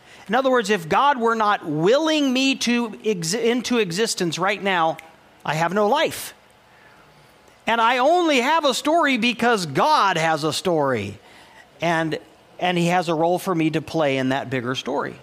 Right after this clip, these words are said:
And, and so what I want to do,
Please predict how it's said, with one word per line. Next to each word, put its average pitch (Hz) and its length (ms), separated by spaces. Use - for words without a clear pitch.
And, 214 300
and 233 460
so 240 160
what 214 180
I 247 160
want 247 260
to 147 60
do, 123 460